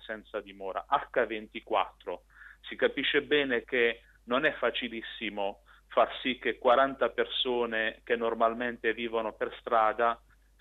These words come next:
stiano un po' all'interno di queste strutture. Non è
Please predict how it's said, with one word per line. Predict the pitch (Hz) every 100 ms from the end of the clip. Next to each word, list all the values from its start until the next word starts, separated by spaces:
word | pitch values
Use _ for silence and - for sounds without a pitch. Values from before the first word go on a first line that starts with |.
| -
stiano | 131 123 117 117
un | 117
po' | - 120 113 113 110 - -
all'interno | - 120 127 123 131 117 113 113
di | 110
queste | - 113 - 113
strutture. | - 113 104 - 127 104 -
Non | 123
è | 143